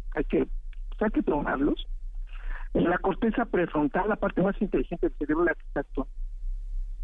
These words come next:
Y cuando, cuando nosotros queremos seguir manteniendo cosas, ay, mira,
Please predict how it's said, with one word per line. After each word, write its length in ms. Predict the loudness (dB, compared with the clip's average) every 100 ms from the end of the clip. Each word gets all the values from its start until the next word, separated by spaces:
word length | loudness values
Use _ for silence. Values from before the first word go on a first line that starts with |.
| -4 -2 2
Y 180 | 2
cuando, 520 | 2 2 2 2 2 -2 -6 -6 -6 -2
cuando 400 | 0 2 2 2
nosotros 440 | 2 2 0 0 2
queremos 300 | 4 4 2
seguir 200 | 2 4
manteniendo 520 | 4 4 4 4 2 0 0
cosas, 360 | 0 2 -2 -2 -4 -4 -4 -2
ay, 400 | 0 0 2 2
mira, 320 | 4 4 2